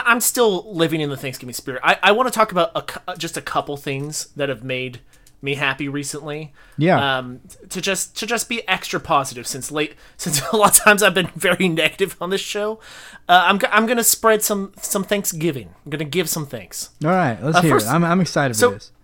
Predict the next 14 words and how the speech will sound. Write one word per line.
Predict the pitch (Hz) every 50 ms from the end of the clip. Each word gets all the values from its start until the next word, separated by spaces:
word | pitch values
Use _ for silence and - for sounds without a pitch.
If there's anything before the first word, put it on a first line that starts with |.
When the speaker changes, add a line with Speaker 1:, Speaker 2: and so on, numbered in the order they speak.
| - _ _ _ _ _ _
Speaker 1:
so | - - - -
first | - - 370 339 - -
of | 202 190
all, | 190 165 156 -
you | 190 185 196
brought | 277 294 311
up | -
Spotify | - - - 185 180 175 - 196 175 151
Wrapped, | 139 143 143 151 - - - -
and | 196 190
I, | 185 214 226 -
I | 190 202 233
actually | 269 269 - - 269
wanted | 214 220 220 214 190 160